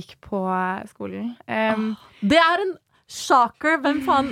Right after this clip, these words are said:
Speaker 2: Altså, det er jo ingen i vår, holdt jeg på å si, generasjon som har det. Altså,
Speaker 1: Nei.
Speaker 2: vi lærte å tre på kondom, det var det.
Speaker 1: Ja,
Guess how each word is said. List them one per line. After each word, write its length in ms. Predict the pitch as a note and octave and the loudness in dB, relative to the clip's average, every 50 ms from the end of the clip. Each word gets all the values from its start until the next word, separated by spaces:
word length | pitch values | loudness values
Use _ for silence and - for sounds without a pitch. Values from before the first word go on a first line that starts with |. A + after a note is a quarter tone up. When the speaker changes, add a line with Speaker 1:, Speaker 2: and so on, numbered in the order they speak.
| - - | -2 0
Speaker 2:
Altså, 260 | C4 D4 - E4 D#4+ - | 0 2 2 2 0 0
det 160 | - B3 C4+ C#4+ | 0 0 2 4
er 180 | C4+ C4 C#4+ | 4 4 4
jo 80 | E4 E4 | 2 -2
ingen 200 | E4 C4+ B3 A#3 | -2 -2 -2 -2
i 80 | B3 A#3 | -2 0
vår, 260 | A3+ A3+ G#3 G#3 G3+ - | 0 0 0 0 -2 -4
holdt 220 | A3+ A3+ G3+ G#3+ | -6 -6 -4 -6
jeg 80 | G3+ G#3 | -8 -8
på 40 | |
å 40 | G3+ | -6
si, 100 | G#3+ G3+ | -6 -4
generasjon 380 | G3 G3 G3+ G#3 - G#3 G3+ G3 | -4 -4 -4 -4 -4 -4 -4 -2
som 100 | G3+ G#3 | -2 -2
har 220 | G3 G3 F#3+ G3 | 0 0 2 2
det. 100 | A3+ C4 | 2 2
Altså, 260 | C4 C#4 B3+ C4+ C4+ | 2 2 0 2 4
Speaker 1:
Nei. 240 | D4 D4 D#4 D#4+ - C#4 | 4 4 4 4 4 4
Speaker 2:
vi 60 | C#4+ | 4
lærte 320 | C4+ A#3+ A3 - A#3 A3+ | 2 2 2 0 -4 -6
å 60 | G#3+ | -6
tre 180 | G3+ A#3+ B3+ G#3+ | -2 -2 -2 -2
på 120 | F#3+ G3 F#3 | -2 -2 -4
kondom, 400 | G#3+ G#3 G#3+ G3+ G3 G3 A3+ A#3 | -2 -2 -2 0 0 0 0 0
det 80 | A#3 A#3 | 0 2
var 140 | A#3 A3 G#3 | 2 2 2
det. 140 | G#3 G#3+ C4 - _ - - | 0 -2 -4 -6 _ -4 -2
Speaker 1:
Ja, 200 | C#4 C#4 C#4+ | 0 2 0